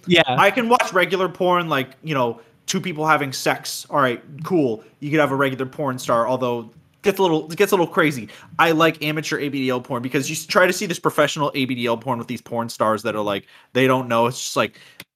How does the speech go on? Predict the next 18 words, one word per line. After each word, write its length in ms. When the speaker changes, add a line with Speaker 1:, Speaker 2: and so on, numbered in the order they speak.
Speaker 2:
"Oh, 400
hey, 400
bad 500
little 200
boy, 580
I'm 160
gonna 180
put 380
you 200
in 200
a 100
diaper." 1300
And 120
it's 140
just 180
they 200
Speaker 1:
Oh, 340
no. 960